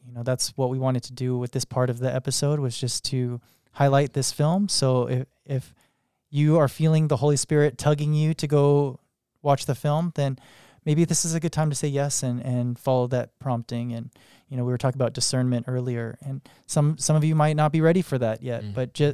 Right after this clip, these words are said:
Speaker 1: maybe just hearing about it,
Speaker 2: Mm-hmm.
Speaker 1: hearing about some of the things that we talked about today might pique some interest and, uh, might be a right, the right time later on.
Speaker 2: Mm-hmm.
Speaker 1: Um, but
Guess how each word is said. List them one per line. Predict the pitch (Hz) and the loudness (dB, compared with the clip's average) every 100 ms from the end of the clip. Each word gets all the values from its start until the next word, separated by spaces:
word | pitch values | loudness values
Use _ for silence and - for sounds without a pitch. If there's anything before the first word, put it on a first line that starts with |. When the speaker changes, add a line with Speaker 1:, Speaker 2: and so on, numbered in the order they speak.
| 143 | -2
Speaker 1:
maybe | 135 147 147 151 | -6 0 2 2
just | 139 143 - | 0 -2 -2
hearing | - 143 139 139 | 0 2 4 2
about | 135 131 127 | 2 2 2
it, | 123 - _ 113 | 0 -4 _ -4
Speaker 2:
Mm-hmm. | 104 | 0
Speaker 1:
hearing | 135 135 | 2 2
about | 131 123 | 0 0
some | 135 | 0
of | 127 | -2
the | |
things | 117 131 120 | 0 -2 -2
that | |
we | 117 | -4
talked | 117 120 120 | -4 -6 -6
about | 127 113 | -6 -6
today | 127 123 120 117 _ _ _ _ | -6 -4 -4 -6 _ _ _ _
might | 127 123 | -6 -4
pique | - 135 - | -6 -6 -4
some | 127 | -4
interest | 123 123 123 117 | -2 -4 -6 -6
and, | 123 120 120 _ _ _ _ | -6 -8 -10 _ _ _ _
uh, | - 117 117 113 | -12 -10 -10 -10
might | 139 131 | -2 0
be | 131 123 120 - _ | 2 0 0 -6 _
a | 139 | -6
right, | 131 131 135 | 0 0 2
the | 139 | 4
right | 131 123 | 4 2
time | 135 123 | -2 -4
later | 113 110 - | -6 -8 -10
on. | - - 127 92 123 127 _ _ _ _ | -14 -16 -20 -20 -20 -20 _ _ _ _
Speaker 2:
Mm-hmm. | 131 | -10
Speaker 1:
Um, | 123 123 - _ _ _ - - _ _ | -8 -10 -14 _ _ _ -20 -20 _ _
but | - 127 120 | -2 0 -2